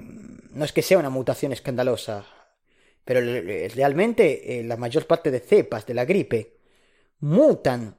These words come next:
durante todo el periodo estacional, tanto que muchas personas que fueron vacunadas contra la gripe,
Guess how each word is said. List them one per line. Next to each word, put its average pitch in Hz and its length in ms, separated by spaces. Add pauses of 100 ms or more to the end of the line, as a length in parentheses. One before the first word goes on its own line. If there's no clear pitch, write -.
durante 143 400
todo 214 200
el 143 60
periodo 180 280
estacional, 139 720 (160)
tanto 120 680 (560)
que 156 100
muchas 233 260
personas 226 380
que 170 140
fueron 135 460
vacunadas 202 600
contra 202 240
la 196 120
gripe, 123 520